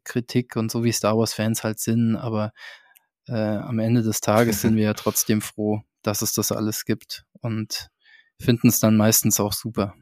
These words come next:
Speaker 1: Und man steht sich da, glaub ich, mehr selbst im Weg, weil man halt, äh, ins Ungewisse schaut.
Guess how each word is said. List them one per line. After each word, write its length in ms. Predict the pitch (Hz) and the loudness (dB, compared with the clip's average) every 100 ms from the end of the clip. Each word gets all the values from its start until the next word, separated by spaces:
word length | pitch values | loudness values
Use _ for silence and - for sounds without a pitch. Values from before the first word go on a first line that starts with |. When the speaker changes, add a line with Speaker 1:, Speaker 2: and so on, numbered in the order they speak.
| _ _ _ | _ _ _
Speaker 1:
Und 440 | 127 110 107 - - _ | -8 -8 -8 -14 -20 _
man 220 | 120 110 | -6 -4
steht 220 | - 123 - | -2 -2 0
sich 140 | 110 | 0
da, 100 | 113 | 2
glaub 180 | 113 110 | 4 2
ich, 100 | 107 | 4
mehr 180 | 113 104 | 2 2
selbst 340 | 110 113 - | 2 0 -2
im 140 | 104 | -2
Weg, 340 | 107 107 - - | -2 -4 -4 -12
weil 200 | 123 110 | -4 0
man 140 | 110 104 | 2 4
halt, 280 | 110 107 | 2 0
äh, 360 | 110 110 110 107 143 - _ _ | -2 0 0 -2 -6 -20 _ _
ins 200 | - 131 | -2 0
Ungewisse 540 | 117 156 160 123 - 120 | 4 6 6 4 2 0
schaut. 360 | 117 113 127 | 0 0 0